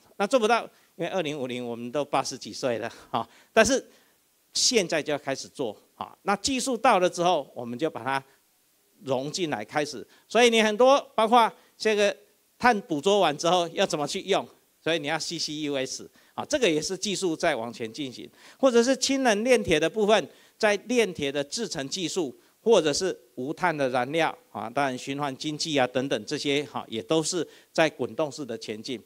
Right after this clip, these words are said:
那经济部呢，就刚讲到，在这个产业及能源效率工作组里头，我们找比较高耗能的这个产业以及呢排碳高的部分，包括钢铁、石化、水泥、纺织、造纸、电子，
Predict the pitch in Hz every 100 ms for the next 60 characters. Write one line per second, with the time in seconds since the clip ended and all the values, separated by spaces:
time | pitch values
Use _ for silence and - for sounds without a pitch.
0 | _ _ _ - _ 240 240 254 262 233
1 | 254 202 180 185 - _ _ _ _ _
2 | _ _ _ _ - 190 - - 170 170
3 | 151 135 156 - - 156 - - 160 139
4 | - 127 175 185 151 135 147 160 139 170
5 | 156 151 156 151 156 - 107 113 110 110
6 | - 123 123 131 127 _ - 117 107 _
7 | _ - 104 - 180 151 - - 147 147
8 | - - 175 139 117 110 113 113 - _
9 | _ - 131 127 123 _ - 120 110 147
10 | 143 113 104 107 113 120 123 123 147 -
11 | 139 135 123 147 127 123 - _ - 160
12 | 180 160 170 175 156 120 - 139 135 175
13 | 139 - 117 117 131 127 127 113 110 -
14 | 165 165 220 170 147 113 110 185 170 -
15 | 101